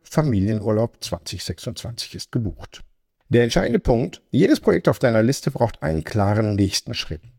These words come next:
Ein Projekt ohne nächsten Schritt ist kein Projekt. Es ist ein Wunsch und Wünsche blockieren Kapazität,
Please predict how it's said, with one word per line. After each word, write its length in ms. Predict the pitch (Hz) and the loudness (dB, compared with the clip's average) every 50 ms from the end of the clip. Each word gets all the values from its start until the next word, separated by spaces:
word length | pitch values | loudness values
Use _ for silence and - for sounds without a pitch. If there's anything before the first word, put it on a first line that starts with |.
| _ _ _ _ | _ _ _ _
Ein 160 | - - 113 107 | -2 -2 0 4
Projekt 380 | - 170 185 220 226 - - | 4 4 4 4 2 0 2
ohne 240 | - 170 170 151 135 | 4 6 8 8 8
nächsten 280 | 120 110 - - 107 92 | 6 6 4 2 -2 -6
Schritt 240 | - - - 90 | -6 -6 -8 -8
ist 120 | 104 - - | -10 -6 -4
kein 160 | - 107 98 | -2 -2 0
Projekt. 520 | - - 120 - 90 - - - - - _ _ _ _ | 2 2 4 4 4 2 0 -4 -20 -20 _ _ _ _
Es 100 | - 120 | -2 0
ist 140 | 117 113 - | 0 0 0
ein 160 | 95 95 98 | 0 0 4
Wunsch 380 | 95 139 180 190 180 - - - _ _ _ _ | 4 6 6 4 2 -2 -6 -16 _ _ _ _
und 160 | - 208 165 | -2 0 2
Wünsche 240 | - - - - - | 2 2 2 2 0
blockieren 460 | - 101 101 - - 151 151 - 147 | 0 0 0 0 2 2 2 2 2
Kapazität, 720 | - - 117 - 123 - - 123 104 - 113 104 104 - - | 0 0 0 0 0 2 2 0 2 4 4 2 2 0 -4